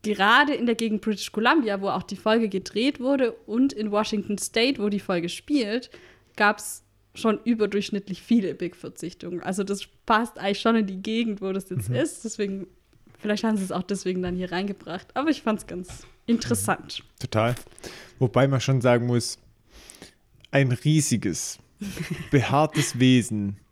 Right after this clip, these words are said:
Speaker 2: soll durch die Wälder streifen.
Speaker 1: Ja.
Speaker 2: Wir haben nach zweitausend von Jahren Menschheitsgeschichte, also Menschheitsgeschichte ist ja noch länger,
Speaker 1: Vor
Speaker 2: aber ich
Speaker 1: allem,
Speaker 2: sag mal,
Speaker 1: wie
Speaker 2: wo es
Speaker 1: lang lebt es
Speaker 2: Aufzeichnungen
Speaker 1: denn?
Speaker 2: gibt.
Speaker 1: Gibt's
Speaker 2: Einigermaßen.
Speaker 1: mehrere davon?
Speaker 2: Ja, also das ist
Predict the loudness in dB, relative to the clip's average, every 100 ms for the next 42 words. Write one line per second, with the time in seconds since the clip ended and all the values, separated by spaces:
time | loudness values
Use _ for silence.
0 | _ -12 -2 4 4 4 -2 2 4 4
1 | 2 0 2 2 4 2 4 4 4 0
2 | -2 -6 2 4 4 6 4 4 2 2
3 | 2 4 4 4 4 4 4 4 4 2
4 | -4 -6 -2 -2 -2 0 0 0 -2 -4
5 | -4 -4 0 0 2 4 4 4 4 4
6 | 2 4 4 6 6 6 6 4 4 8
7 | 8 6 2 4 4 2 0 4 4 4
8 | -4 -20 -20 -20 -20 -16 0 4 6 6
9 | 6 4 0 0 -2 -4 -6 -4 -2 4
10 | 6 8 6 2 2 2 2 2 0 -2
11 | -8